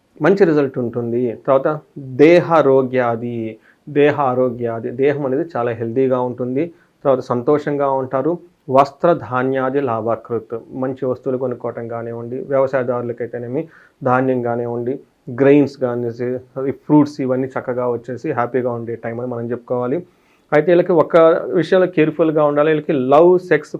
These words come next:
ప్లెజర్స్ విషయంలో కొంచెం కేర్‌ఫుల్‌గా ఉండాలి. They may not enjoy this month, దా విధంగా లవ్, రొమాన్స్కి సంబంధించిన విషయాల్లో.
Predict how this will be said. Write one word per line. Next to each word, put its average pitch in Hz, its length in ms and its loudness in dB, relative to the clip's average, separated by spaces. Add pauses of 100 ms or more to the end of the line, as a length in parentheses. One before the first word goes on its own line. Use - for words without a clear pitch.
ప్లెజర్స్ 135 420 -2
విషయంలో 135 360 -8
కొంచెం 135 260 -6
కేర్‌ఫుల్‌గా 120 520 -8
ఉండాలి. 117 380 -6 (1080)
They 135 180 0
may 131 160 0
not 127 500 -4
enjoy 120 200 -4 (280)
this 123 200 -8
month, 117 440 -12
దా 117 320 -6
విధంగా 117 300 -6
లవ్, 117 320 -2
రొమాన్స్కి 113 420 -8
సంబంధించిన 113 480 -10
విషయాల్లో. 107 380 -10